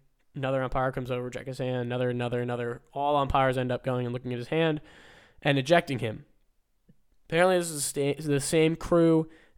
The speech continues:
that called him out last week,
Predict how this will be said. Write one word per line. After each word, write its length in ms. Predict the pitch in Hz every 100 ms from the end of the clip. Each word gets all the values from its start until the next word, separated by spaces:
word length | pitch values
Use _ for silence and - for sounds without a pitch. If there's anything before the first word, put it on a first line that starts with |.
| -
that 480 | 147 143 139 - _ _ _ _ _ _ _ _ _ -
called 240 | 175 151
him 100 | 147
out 160 | 135 131
last 360 | 127 135 131
week, 260 | 180 202